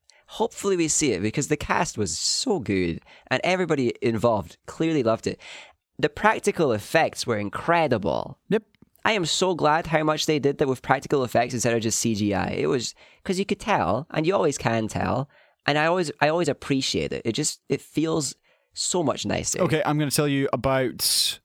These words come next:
Speaker 2: the thing I finished, or we finished, which is Better Call Saul season four.
Speaker 1: Hey.
Speaker 2: So I believe we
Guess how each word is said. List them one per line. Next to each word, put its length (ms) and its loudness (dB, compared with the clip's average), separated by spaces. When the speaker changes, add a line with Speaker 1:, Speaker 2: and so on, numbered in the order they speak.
Speaker 2:
the 100 -2
thing 240 0
I 260 2
finished, 400 -2
or 60 2
we 120 2
finished, 420 -2
which 180 0
is 320 2
Better 420 -2
Call 220 0
Saul 280 0
season 480 0
four. 120 -2
Speaker 1:
Hey. 920 2
Speaker 2:
So 120 0
I 80 2
believe 340 -2
we 180 0